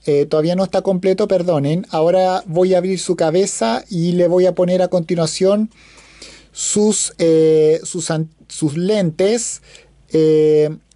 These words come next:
de visión, eh, su lente de visión, eh, eh, infrarroja, eh, inf-,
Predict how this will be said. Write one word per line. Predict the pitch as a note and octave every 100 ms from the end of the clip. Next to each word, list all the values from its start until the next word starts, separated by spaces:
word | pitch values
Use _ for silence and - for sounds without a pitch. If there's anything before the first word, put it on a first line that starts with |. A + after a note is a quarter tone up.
| _ _
de | D3+ D#3+ D#3+ D#3
visión, | D#3 D#3+ - G3 F#3+ F#3+ F#3+ F#3 F#3 F3 E3 D3+ _ _ _ _ - - - - - - _ _ _ _ _ _ _ _ _ _ _ _ _
eh, | D#3+ D3+ C#3+ C#3 C3+ - _ _ _ _ _ _ _ _ _ _ _
su | - - E3+
lente | F3 F#3 G#3
de | G3 F3+
visión, | E3+ - - F3+ F3+ F3
eh, | E3 D#3+ D#3 D3+ D3 C#3+ C#3 C3 C#3+ - _ _ _ _ _ _ _ _ - - - - - - - - _ _ _
eh, | D#3+ D3+ C#3+ D3 D#3
infrarroja, | E3 D#3+ E3 D#3 D#3 A3 D#3 - F3+ A3+ - -
eh, | D#3+ D#3 E3 -
inf-, | D#3+ D#3 -